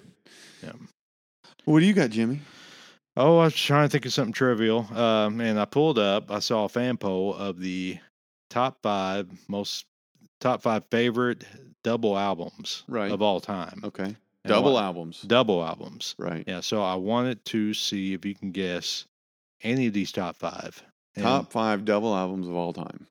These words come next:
Speaker 1: Yeah, I think you could probably, I, I, I got faith you can get at least three of them.
Speaker 2: I'm gonna open with Frampton Comes Alive. Is that a double album?
Speaker 1: Well, these are studio albums. I'm
Speaker 2: Oh,
Speaker 1: talking
Speaker 2: studio.
Speaker 1: studio albums.
Speaker 2: Oh, okay.
Speaker 1: Yeah.
Speaker 2: So I'm gonna go Pink Floyd The Wall.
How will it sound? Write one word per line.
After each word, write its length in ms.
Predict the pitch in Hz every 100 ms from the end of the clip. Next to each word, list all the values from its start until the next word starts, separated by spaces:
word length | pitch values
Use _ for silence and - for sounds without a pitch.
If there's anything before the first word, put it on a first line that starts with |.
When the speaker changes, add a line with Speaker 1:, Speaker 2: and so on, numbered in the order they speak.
| -
Speaker 1:
Yeah, 260 | 98 87
I 60 | 95
think 280 | - 123 113 _ -
you 100 | 110
could 180 | 110 87
probably, 460 | 107 110 92 90 -
I, 120 | 98 110 98 139
I, 100 | 139
I 40 | 156
got 180 | 160 -
faith 240 | 135 123
you 100 | 117
can 200 | 95 101
get 260 | 92 92 - _ -
at 120 | 107
least 400 | 107 95 - -
three 260 | 107 101 90
of 140 | 82
them. 280 | - - - -
Speaker 2:
I'm 100 | 101
gonna 160 | 101 82
open 380 | 101 107 104
with 260 | 101 92 92
Frampton 440 | - 95 90 107 101
Comes 180 | 101
Alive. 460 | 110 107 92 95 - _ _ _
Is 20 |
that 80 | 104
a 40 | 101
double 280 | 120 123
album? 260 | 127 135 139 _ _ -
Speaker 1:
Well, 160 | 117 120
these 180 | 135
are 60 | 104
studio 460 | - 113 92 82 80
albums. 580 | 82 87 87 - - - _ 107
I'm 60 |
Speaker 2:
Oh, 20 |
Speaker 1:
talking 340 | 113 120 127 95
Speaker 2:
studio. 500 | 82 - 117 127 151
Speaker 1:
studio 540 | 135 113 120 107 87
albums. 280 | 82 82 87
Speaker 2:
Oh, 560 | 117 113 110 107 95 90
okay. 100 | 92
Speaker 1:
Yeah. 160 | 87 82 92 _ _ -
Speaker 2:
So 80 |
I'm 60 | 110
gonna 100 | 104
go 120 | 90
Pink 200 | 98 104
Floyd 200 | 117 117
The 80 | 120
Wall. 280 | 107 92